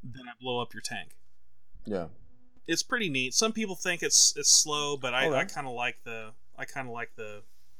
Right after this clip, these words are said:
Speaker 1: the tactile aspect of drawing the chits out. So
Speaker 2: Yeah, absolutely. No, but what I'm getting here is, uh, what, a medieval Italy
Speaker 1: Uh,
Speaker 2: vibe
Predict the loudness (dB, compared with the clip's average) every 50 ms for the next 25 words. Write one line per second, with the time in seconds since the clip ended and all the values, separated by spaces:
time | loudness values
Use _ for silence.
0 | -10 -10 -10 -10 -10 -10 -10 -10 -4 -4 0 0 2 6 6 6 6 4 4 4
1 | 6 6 6 6 2 0 -2 -4 -6 -10 -10 -10 -10 -10 -10 -10 -10 -10 -10 -2
2 | 2 4 4 4 4 2 0 0 -2 -2 -2 -4 -6 -8 -8 -6 -6 -6 -4 -4
3 | -4 -4 -6 -8 -8 -8 -8 -4 -4 -4 -4 -4 -10 -12 -12 -12 -10 -10 -10 -10
4 | -10 -10 -10 -10 -10 -12 -12 -12 -12 -12 -12 -12 -12 -12 -12 -12 -12 -10 -8 -6
5 | -4 -4 -4 -6 -8 -8 -8 -8 -8 -6 -4 -4 -4 -6 -8 -12 -12 -12 -14 -14
6 | -12 -12 -12 -12 -10 -6 -6 -6 -6 -4 -4 -4 -4 -4 -6 -8 -10 -12 -12 -12
7 | -14 -14 -14 -10 -4 0 0 0 0 2 2 2 2 2 -2 -14 -16 -16 -16 -16
8 | -14 -14 -14 -12 -12 -12 -12 -12 -12 -14 -16 -16 -14 -14 -12 -12 -10 -10 -10 -10
9 | -10 -10 -10 -4 2 4 4 4 4 4 6 6 6 6 6 2 2 2 2 4
10 | 2 2 0 2 2 2 2 2 0 -2 0 2 2 2 2 2 0 0 0 0
11 | 2 2 2 2 2 4 4 4 2 0 -2 -6 -8 -10 -10 -10 -10 -10 -10 -4
12 | 2 2 4 6 6 6 6 6 6 8 8 10 10 12 10 10 8 6